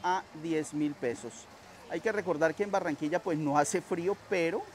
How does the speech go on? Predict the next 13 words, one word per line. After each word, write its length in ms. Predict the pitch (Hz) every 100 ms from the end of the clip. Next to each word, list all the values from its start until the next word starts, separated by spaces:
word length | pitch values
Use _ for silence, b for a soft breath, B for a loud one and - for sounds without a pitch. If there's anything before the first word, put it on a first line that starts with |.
| -
cuando 300 | 190 160 147
alguien 240 | 143 180
necesite 480 | 196 175 151 143 165
viajar 340 | 185 190 190 175 - - - - -
y 100 | 160
quiera 280 | 156 147 156
viajar, 400 | 190 165 160 262 - - -
una 220 | 147 147
chaquetica, 600 | 175 170 160 147 - 185
vea 160 | 165 143
por 140 | 147
ejemplo 400 | 139 123 123 131
esta, 340 | 113 - -